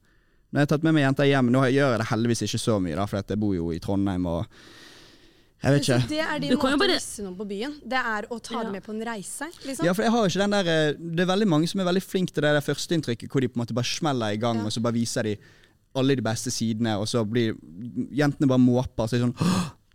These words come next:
Speaker 1: den har dessverre ikke jeg.»
Speaker 2: Var
Speaker 1: Jeg
Speaker 2: ikke
Speaker 1: er,
Speaker 2: den?
Speaker 1: nei. Jeg er mer en sånn, altså, da må jeg kanskje bygge det litt mer opp i form av en reise eller en story. Ja, det,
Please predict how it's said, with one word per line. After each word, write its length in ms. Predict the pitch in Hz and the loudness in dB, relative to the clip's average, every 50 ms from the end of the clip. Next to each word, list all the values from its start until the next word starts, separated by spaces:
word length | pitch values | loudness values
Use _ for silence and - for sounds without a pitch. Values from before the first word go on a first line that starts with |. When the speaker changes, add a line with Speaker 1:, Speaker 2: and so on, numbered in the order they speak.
| 131 _ - | -20 _ -6
Speaker 1:
den 280 | - 190 156 160 190 - - _ | -2 0 0 0 -2 -4 -8 _
har 260 | - - 170 147 120 | -8 -2 -2 0 0
dessverre 240 | 110 110 - 120 104 98 | 0 -2 -2 -2 -2 -2
ikke 120 | - 92 73 | -2 -4 -4
jeg.» 80 | - - _ _ _ _ _ - - | -6 -10 _ _ _ _ _ -12 -4
Speaker 2:
Var 60 | - 156 | 0 2
Speaker 1:
Jeg 60 | 156 | 2
Speaker 2:
ikke 80 | 151 147 240 | 2 2 0
Speaker 1:
er, 60 | 247 | -4
Speaker 2:
den? 80 | 311 - - | -8 -6 0
Speaker 1:
nei. 200 | - 139 117 95 - - _ _ _ _ _ - | 2 2 2 0 -4 -10 _ _ _ _ _ 0
Jeg 180 | 156 165 160 | 2 2 4
er 60 | 160 | 4
mer 240 | 160 165 165 160 151 135 | 4 4 2 2 2 2
en 120 | 135 135 | 0 0
sånn, 260 | - 151 143 139 131 | 2 2 2 2 0
altså, 440 | - - 139 - 151 143 139 135 - - _ _ _ _ - | 0 0 -2 0 2 2 2 2 -2 -4 _ _ _ _ -14
da 220 | 143 139 156 156 | -6 -2 0 0
må 140 | 160 160 156 | 2 2 2
jeg 40 | 147 | 2
kanskje 280 | 151 143 139 147 135 123 | 2 0 0 0 2 2
bygge 240 | 143 135 135 147 | 2 2 2 2
det 80 | 135 135 | 2 2
litt 180 | 131 127 - - | 2 0 0 -2
mer 100 | 131 120 | -2 -2
opp 180 | 120 123 - - | -2 -4 -4 -4
i 60 | 113 | -4
form 260 | 110 - 127 117 110 107 | -2 0 0 0 0 0
av 100 | 104 104 | -2 -2
en 100 | 101 101 | -4 -4
reise 340 | 104 104 101 110 - - 123 | -4 -4 -4 -4 -4 -4 -4
eller 160 | 110 101 98 98 | -4 -2 -4 -4
en 260 | 92 92 95 92 - - | -6 -6 -6 -8 -8 -8
story. 420 | - - - 139 120 107 101 101 | -6 -2 -2 -2 -2 -2 -4 -4
Ja, 160 | 95 120 131 | -2 -2 -2
det, 120 | 139 139 | -2 -2